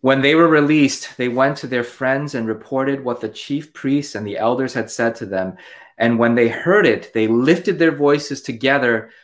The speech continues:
to God and said, "Sovereign Lord, who made the heaven and the earth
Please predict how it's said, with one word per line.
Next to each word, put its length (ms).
to 80
God 540
and 120
said, 460
"Sovereign 680
Lord, 480
who 160
made 440
the 100
heaven 480
and 160
the 160
earth 360